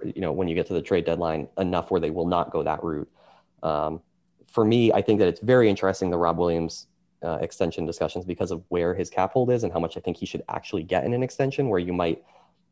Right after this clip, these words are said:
be able to extend him and actually still hold max cap space sort of right on the edge. Um, so I think that's an interesting conversation, although most people seem to think that it's a,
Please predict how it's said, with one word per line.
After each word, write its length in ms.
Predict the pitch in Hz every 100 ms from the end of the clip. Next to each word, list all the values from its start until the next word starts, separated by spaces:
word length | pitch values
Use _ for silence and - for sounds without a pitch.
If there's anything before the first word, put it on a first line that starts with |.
| -
be 140 | 98
able 160 | 98 -
to 140 | 90
extend 400 | 82 - 92 85
him 120 | 78
and 160 | 64 80
actually 320 | 82 - 71
still 240 | - 87 -
hold 300 | 90 85 82
max 280 | 71 -
cap 220 | - 80 -
space 320 | - 73 -
sort 140 | 82
of 80 | 73 -
right 220 | 85 80
on 100 | 78
the 120 | 78
edge. 400 | 67 76 71 - - - - - _ _ 87
Um, 340 | 85 80 78 - - -
so 120 | -
I 80 | 110
think 160 | 113 101
that's 180 | 98 -
an 60 |
interesting 420 | 80 87 82 - 82
conversation, 480 | 76 82 85 82
although 160 | 76 80
most 240 | 87 82
people 160 | - 80
seem 160 | 80 78
to 80 |
think 160 | 76 80
that 100 | 76
it's 200 | 76
a, 80 | -